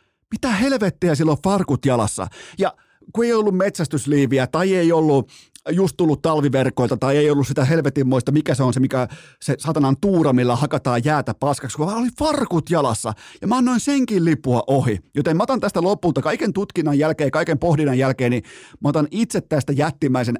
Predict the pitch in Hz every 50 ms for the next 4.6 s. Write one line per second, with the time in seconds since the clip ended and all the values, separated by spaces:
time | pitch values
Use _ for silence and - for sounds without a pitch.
0 | - 135 143 135 127 117 117 117 131 131 - 127 120 127 120 - 139 135 123 117
1 | - 180 - - - _ - 165 - - 160 156 - - - 127 120 123 117 110
2 | - - 139 139 143 139 127 123 - - 113 110 - - - - - - - 185
3 | 220 240 - 220 214 190 - 175 175 175 165 160 - 175 160 - 165 156 143 -
4 | _ 208 220 233 - _ 214 202 175 147 -